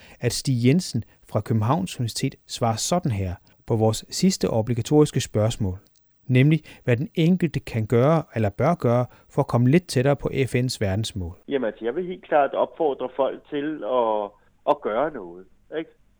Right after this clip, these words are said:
Speaker 2: Øh, og, og der vil jeg sige, at, at det, jeg ser i øjeblikket, det er, at, at være aktivistisk på forskellige fronter og kæmpe, hvis man har nogle værdier, som man synes er vigtige, jamen så gå ind og gå sammen med nogle andre, og så kæmp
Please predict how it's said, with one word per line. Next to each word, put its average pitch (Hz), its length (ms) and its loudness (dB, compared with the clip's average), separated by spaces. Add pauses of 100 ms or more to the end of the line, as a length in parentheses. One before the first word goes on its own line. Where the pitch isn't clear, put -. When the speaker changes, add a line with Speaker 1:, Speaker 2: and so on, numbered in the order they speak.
Speaker 2:
Øh, 113 320 -6
og, 92 220 -6
og 101 160 -8
der 143 120 0
vil 165 100 -4
jeg 147 160 -6
sige, 151 280 -10
at, - 260 -8
at 120 200 -12
det, 170 140 -4
jeg 175 180 -2
ser 160 100 0
i 147 80 -4
øjeblikket, 120 680 -6
det 135 160 -8
er, 120 260 -2 (360)
at, 120 260 -6
at 113 300 -6
være 110 420 -2
aktivistisk 156 840 -14 (200)
på 127 260 2
forskellige 151 580 -4
fronter 131 400 0 (260)
og - 160 0
kæmpe, 165 500 0
hvis 131 200 -8
man 131 160 0
har 165 380 -2 (200)
nogle 139 260 -4
værdier, 160 480 -4 (240)
som 147 200 -2
man 131 200 -6
synes 165 300 -14
er 156 80 0
vigtige, 143 520 -10 (240)
jamen 127 300 -6
så 156 140 -6
gå 156 140 0
ind 180 260 -4 (240)
og - 120 -10
gå 139 100 -8
sammen 147 360 -2
med 165 80 -6
nogle 139 200 -8
andre, 120 400 -6
og - 140 -8
så - 180 -16
kæmp - 180 -4